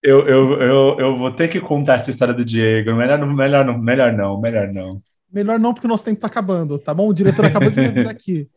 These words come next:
Speaker 2: O tempo está acabando, gente. O tempo tá acabando.
Speaker 1: Oi? Oi, diretor? Oi?
Speaker 2: Oi,
Speaker 1: Dá
Speaker 2: diretor?
Speaker 1: tempo? Ah,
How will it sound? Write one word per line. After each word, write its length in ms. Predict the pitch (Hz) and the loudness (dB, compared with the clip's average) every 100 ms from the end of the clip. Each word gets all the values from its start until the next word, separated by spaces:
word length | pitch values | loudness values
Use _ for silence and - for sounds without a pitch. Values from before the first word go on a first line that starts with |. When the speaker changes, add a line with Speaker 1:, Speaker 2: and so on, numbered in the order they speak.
| _ _ - | _ _ -6
Speaker 2:
O 120 | 180 | -6
tempo 560 | - - 214 254 262 226 | -2 0 4 4 2 -2
está 440 | - - 214 214 | -4 -4 -2 0
acabando, 1120 | 214 - 233 226 175 190 226 233 214 185 160 147 | -2 -4 -4 -4 -2 0 0 0 -2 -6 -12 -14
gente. 480 | 120 156 151 151 | -16 -18 -16 -18
O 40 | 180 | -16
tempo 340 | 139 202 208 | -10 -10 -10
tá 60 | - | -12
acabando. 600 | 196 208 165 135 135 135 135 | -10 -12 -12 -16 -16 -10 0
Speaker 1:
Oi? 280 | 180 - - | 0 0 0
Oi, 120 | 147 196 | 0 2
diretor? 500 | 233 247 269 277 277 _ - | 0 2 0 0 -6 _ -2
Oi? 220 | 165 208 | -2 -2
Speaker 2:
Oi, 100 | 196 | -2
Speaker 1:
Dá 80 | 117 | 0
Speaker 2:
diretor? 400 | 110 147 240 127 | 0 -2 -2 -4
Speaker 1:
tempo? 0 | 107 190 - _ - 139 | -6 -8 -10 _ -18 -8
Ah, 280 | 131 131 | -6 -6